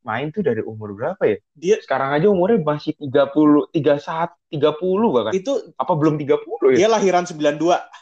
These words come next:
Speaker 2: kalau nggak salah.
Speaker 1: Sembilan dua? Hah, sekarang masih dua delapan, cuy.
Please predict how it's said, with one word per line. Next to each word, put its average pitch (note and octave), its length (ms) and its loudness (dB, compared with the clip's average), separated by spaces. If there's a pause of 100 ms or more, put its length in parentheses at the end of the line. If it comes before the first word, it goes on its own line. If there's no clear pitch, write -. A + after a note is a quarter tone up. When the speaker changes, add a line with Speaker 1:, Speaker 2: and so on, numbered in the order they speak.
(240)
Speaker 2:
kalau C#3 160 -6
nggak C#3 120 -8
salah. C3+ 240 -6 (1500)
Speaker 1:
Sembilan A#2+ 360 0
dua? C#3+ 220 2 (320)
Hah, G3 160 2 (160)
sekarang A3+ 280 0
masih G#3+ 220 0
dua B2+ 180 4
delapan, A3 360 -2 (120)
cuy. E3+ 160 4